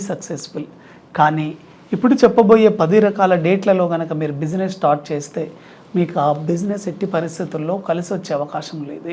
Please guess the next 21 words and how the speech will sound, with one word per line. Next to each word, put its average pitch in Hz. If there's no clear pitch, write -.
ఎలాగంటే 202
కొన్ని 202
డేట్లు 220
ఉంటాయి. 135
నైన్కి 247
యాంటీ 208
నంబర్ 196
ఏంటి? 196
టూ 226
నంబర్. 135
కాబట్టి 247
టూకు 269
నంబర్ 214
డేట్స్ 220
ఏంటి? 208
రెండు, 202
పదకొండు, 202
ఇరవై, 190
ఇరవై 196
తొమ్మిది. 185
ఈ 214